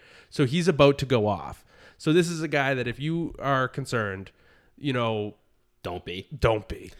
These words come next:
Speaker 1: Like,
Speaker 2: But
Speaker 1: thi-,
Speaker 2: if
Speaker 1: thi-
Speaker 2: you can, and, and I'm sorry to cut you off, but, like, DeAndre Hopkins is the perfect type of player. Like, he's hard to buy, but you go to the DeAndre Hopkins, Hopkins owner with the trade ar-, like, how many of our leagues di-, does it,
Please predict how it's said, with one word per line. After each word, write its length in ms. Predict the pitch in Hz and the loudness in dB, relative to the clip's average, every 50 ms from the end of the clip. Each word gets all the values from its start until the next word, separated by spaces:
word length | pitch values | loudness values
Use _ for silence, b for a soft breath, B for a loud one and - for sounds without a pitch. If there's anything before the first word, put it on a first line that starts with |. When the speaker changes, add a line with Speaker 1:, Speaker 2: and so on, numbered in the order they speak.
| - - 135 | -14 -2 2
Speaker 1:
Like, 180 | 143 139 131 - | 2 6 10 10
Speaker 2:
But 140 | 175 160 | 12 12
Speaker 1:
thi-, 160 | 165 180 165 170 | 12 10 8 6
Speaker 2:
if 60 | 165 | 4
Speaker 1:
thi- 40 | 180 | 4
Speaker 2:
you 120 | 175 226 226 | 2 0 0
can, 240 | - 269 240 185 - - | 0 0 -2 -2 -2 0
and, 160 | 156 170 160 - - | 0 2 2 2 2
and 160 | 160 160 160 - | 2 2 4 4
I'm 120 | 135 147 151 | 2 0 2
sorry 220 | - 160 151 147 139 | 4 4 4 4 4
to 40 | 135 | 2
cut 180 | - 147 131 | 2 0 0
you 140 | 120 123 113 | 2 2 2
off, 260 | 107 113 120 - - | 4 2 2 2 0
but, 140 | - 127 110 | 0 0 2
like, 340 | 131 131 131 120 113 - b b b b b b b - _ _ _ _ - | 2 2 2 2 0 -2 b b b b b b b -20 _ _ _ _ -8
DeAndre 440 | 151 - - 151 151 160 180 190 196 | -4 2 4 6 6 6 6 4 2
Hopkins 440 | 143 113 107 117 - - 139 123 113 | 2 0 0 0 -2 -2 -4 -4 -4
is 160 | 110 104 104 | -6 -6 -6
the 100 | 92 98 | -8 -8
perfect 440 | - - - - 139 139 - 170 - | -10 -6 -4 -2 -2 -2 -4 -4 -2
type 180 | - 160 156 - | -2 -2 -2 -2
of 100 | 156 143 | -4 0
player. 220 | - 127 113 110 | 2 2 2 2
Like, 200 | 104 104 104 101 | 2 0 0 -2
he's 180 | - 143 151 139 | -2 -4 -4 -4
hard 420 | - 117 117 120 104 120 147 147 | -4 -2 0 0 2 2 0 0
to 60 | 143 120 | -2 -2
buy, 380 | 104 101 90 92 110 135 143 b b b b b _ - | -2 -2 -2 0 0 -2 -2 b b b b b _ 0
but 140 | 143 - | 0 0
you 180 | 139 143 165 160 | 0 -2 -2 2
go 240 | 143 151 143 143 147 | 6 8 10 10 10
to 60 | 147 | 8
the 100 | 139 131 | 6 6
DeAndre 460 | 123 131 127 123 123 120 117 113 107 104 | 4 4 4 4 4 2 2 0 0 2
Hopkins, 380 | 104 113 113 - - 117 104 - - _ - | 2 0 0 0 -4 -6 -8 -8 -10 _ 0
Hopkins 420 | - 139 139 139 - 143 120 113 | 2 2 2 2 0 -2 -2 -2
owner 340 | 123 110 107 101 98 101 b b b b b _ | -2 -2 -2 -2 -2 -4 b b b b b _
with 180 | - 147 160 - | -2 -2 0 0
the 80 | 202 | -2
trade 340 | - - - 208 208 208 190 | -6 -2 -2 0 0 2 2
ar-, 160 | 147 131 120 b b b b b b - | 2 2 0 b b b b b b 2
like, 220 | 165 185 180 175 - - - | 4 4 4 4 2 -4 -4
how 200 | - 220 240 269 | 0 2 2 2
many 240 | 285 302 294 285 | 2 2 2 2
of 100 | 247 208 | 2 2
our 180 | 190 175 160 147 | 4 4 4 4
leagues 420 | 139 135 135 120 110 101 98 - - - - - 147 135 - - | 2 0 0 -2 -4 -6 -8 -12 -14 -16 -20 -20 -20 -20 -14 -6
di-, 140 | - 143 143 | -4 -2 -2
does 380 | 139 135 110 - 139 139 123 | -4 -2 0 2 2 2 2
it, 160 | 127 123 120 | 0 -2 -2